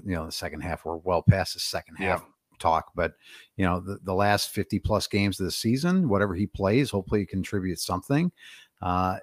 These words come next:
Speaker 1: and, and really just <laughs> take, take the offseason and, I don't know, get the foam roller out, go see N-, Nick Morawski's rub down house, and, and hopefully he takes
Speaker 2: <laughs> That just, uh,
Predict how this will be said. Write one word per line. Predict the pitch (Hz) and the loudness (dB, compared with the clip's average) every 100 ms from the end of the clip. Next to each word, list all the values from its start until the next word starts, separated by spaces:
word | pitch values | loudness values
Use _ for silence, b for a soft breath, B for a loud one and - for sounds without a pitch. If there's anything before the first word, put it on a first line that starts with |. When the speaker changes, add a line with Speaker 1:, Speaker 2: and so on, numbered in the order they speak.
| - | -2
Speaker 1:
and, | 101 98 101 - | 0 2 0 0
and | 104 98 | 0 2
really | 107 151 165 101 | 4 8 8 6
just | 85 92 - - | 2 -4 -4 -12
<laughs> | 85 | -14
take, | - - 165 _ - | -4 -2 -2 _ -2
take | 135 143 | 0 2
the | 101 | 2
offseason | 87 131 156 110 95 92 87 | 2 2 2 0 0 -2 -4
and, | 85 - b b b b b | -4 -10 b b b b b
I | 98 | 2
don't | 160 101 | 4 6
know, | 87 | 2
get | 113 - | 2 0
the | - | 2
foam | 120 120 123 | 4 6 8
roller | 117 113 104 | 8 8 6
out, | 113 104 | 4 4
go | 104 | 0
see | - - | 0 0
N-, | 98 104 101 110 _ | 2 0 -2 -4 _
Nick | 101 107 - | 0 0 2
Morawski's | 107 101 110 - 104 | 2 4 2 2 -2
rub | 92 107 107 | 2 2 4
down | 110 110 113 107 - | 4 6 2 0 -2
house, | 117 123 147 - | 2 4 2 -2
and, | 87 85 85 | -4 -4 -4
and | 92 90 | -2 0
hopefully | 104 113 131 | 0 2 2
he | - | 2
takes | 131 349 - | 8 8 8
Speaker 2:
<laughs> | 311 - - | 2 0 0
That | 240 - | 0 0
just, | 220 - | -4 0
uh, | 196 | 2